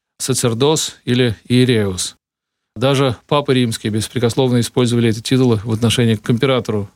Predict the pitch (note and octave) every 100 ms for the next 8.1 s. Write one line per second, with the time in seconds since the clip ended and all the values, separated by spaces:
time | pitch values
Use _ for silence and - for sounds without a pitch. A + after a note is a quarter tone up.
0 | _ C3+ C3 C3+ A2+ A#2+ A2+ - A2+ G#2+
1 | G#2+ G#2 - A#2+ A#2+ A#2+ G2+ F#2+ F2+ _
2 | _ _ _ _ _ _ _ _ _ -
3 | D#3+ E3 D3 G3 A3+ D#3 - D#3 D3 D3+
4 | F3+ C#3+ D#3+ - C#3+ - C3 C3+ A#2+ G#2+
5 | - A2 G2+ - _ _ _ _ _ _
6 | _ _ - A2 C3 B2+ C3 A#2+ B2 B2
7 | G#2 D#3 - C3 A#2+ G2+ A#2+ A#2+ A#2 A2+
8 | A2